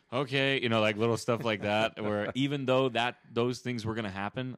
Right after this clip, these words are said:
Speaker 1: I was like, "At least it's not this."
Speaker 2: Yeah.
Speaker 1: Like, mopping a floor and
Speaker 2: Yeah.
Speaker 1: lining some guy's fucking pockets that you
Speaker 2: Yeah.
Speaker 1: don't like.
Speaker 2: Yeah.
Speaker 1: You know,
Speaker 2: Yeah.
Speaker 1: it's just like,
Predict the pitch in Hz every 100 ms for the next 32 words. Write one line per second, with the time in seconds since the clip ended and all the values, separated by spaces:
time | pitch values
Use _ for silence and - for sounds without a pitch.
0 | _ 104 104 98 95 - 104 - 104 110
1 | - 104 - 95 92 - 85 90 82 -
2 | - - 98 78 _ - 95 - 90 92
3 | 95 92 98 87 - 95 95 92 90 92
4 | 92 95 95 - 95 92 92 90 _ -
5 | 95 95 90 - 90 90 92 - 98 87
6 | 95 90 95 95 87 92 101 - _ 107
7 | 82 87 104 104 101 - 95 - 101 92
8 | _